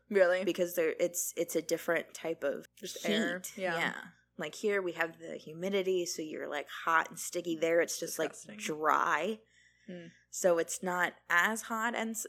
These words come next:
Speaker 2: at some points, but it's just
Speaker 1: I bet they are
Speaker 2: Ugh.
Speaker 1: sluggy in Vegas like no
Speaker 2: Oh,
Speaker 1: other.
Speaker 2: they be slugging.
Speaker 1: <laughs>
Speaker 2: They be slugging and then some. <laughs>
Speaker 1: Oh, God.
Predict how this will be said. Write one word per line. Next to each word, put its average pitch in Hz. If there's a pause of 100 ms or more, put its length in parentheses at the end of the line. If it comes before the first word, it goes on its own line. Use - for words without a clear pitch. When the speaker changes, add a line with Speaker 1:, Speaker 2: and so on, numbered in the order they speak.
Speaker 2:
at 220
some 226
points, 240
but 170
it's -
just -
Speaker 1:
I 190
bet 208
they 185
are 143
Speaker 2:
Ugh. 185
Speaker 1:
sluggy 185
in 170
Vegas 170
like -
no 160
Speaker 2:
Oh, 170
Speaker 1:
other. 131
Speaker 2:
they 165
be 165
slugging. 123
Speaker 1:
<laughs> - (580)
Speaker 2:
They 190
be 190
slugging 160 (160)
and 165
then 139
some. - (560)
<laughs> 370 (1500)
Speaker 1:
Oh, 254
God. 202